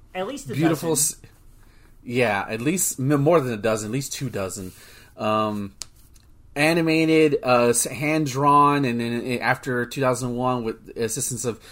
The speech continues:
Speaker 2: with, uh, with computers, now we, now Ghibli is seemingly leaving that realm, at least for this movie, 'cause I, there's a new movie coming out this year that I haven't seen any trailers on,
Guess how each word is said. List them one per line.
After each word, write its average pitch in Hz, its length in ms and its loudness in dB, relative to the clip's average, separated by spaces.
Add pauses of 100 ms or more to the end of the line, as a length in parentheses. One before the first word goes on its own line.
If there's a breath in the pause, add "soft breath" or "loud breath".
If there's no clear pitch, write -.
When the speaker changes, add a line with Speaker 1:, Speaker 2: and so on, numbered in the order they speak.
(200 loud breath)
Speaker 2:
with, 110 320 -2
uh, 107 140 0
with 104 180 -6
computers, 135 680 0 (340 loud breath)
now 135 420 4
we, 127 300 -2
now 165 440 8
Ghibli 151 520 0
is 143 240 2
seemingly 175 800 0
leaving 247 540 2
that 214 260 6
realm, 196 540 6 (420 soft breath)
at 175 140 2
least 403 220 10
for 403 80 8
this 339 180 4
movie, 226 180 8
'cause 190 180 0
I, 233 260 8
there's 196 260 4
a 202 80 4
new 262 160 4
movie 262 200 0
coming 226 220 2
out 196 380 6
this 208 280 4
year 160 340 0
that 131 200 0
I 151 140 4
haven't 180 200 0
seen 165 220 -4
any 156 220 -2
trailers 143 440 2
on, 104 360 -2